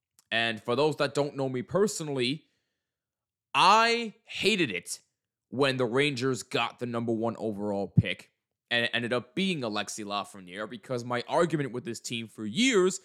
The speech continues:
has been they have to get better on defense. They have to get better on defense. They gotta help out their goaltending. Well, that still kind of rings true, even though they have been playing slightly better.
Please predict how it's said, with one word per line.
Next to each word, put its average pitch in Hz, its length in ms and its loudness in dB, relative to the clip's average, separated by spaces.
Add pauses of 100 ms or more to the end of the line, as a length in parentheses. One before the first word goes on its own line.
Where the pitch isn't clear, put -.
(320)
has 147 240 0
been 151 280 2 (360)
they 110 80 -2
have 113 180 -6
to - 60 -16
get 104 200 -2
better 107 200 0
on 107 100 -4
defense. 104 420 -8
They 95 140 -16
have 101 80 -14
to - 80 -16
get 110 180 -10
better 113 160 0
on 113 80 -4
defense. 104 360 -10
They 92 60 -20
gotta 90 140 -6
help 120 240 -6
out 127 120 -2
their 127 100 -4
goaltending. 101 640 -6
Well, 190 360 4 (580)
that 214 200 4
still 370 400 2 (580)
kind 320 460 4
of 185 240 2 (120)
rings 170 380 -2
true, 135 320 -2
even 151 180 -2
though 147 120 -2
they 127 140 0
have 139 220 0
been 135 120 -6
playing 127 340 -4
slightly 131 540 -2
better. 82 300 -4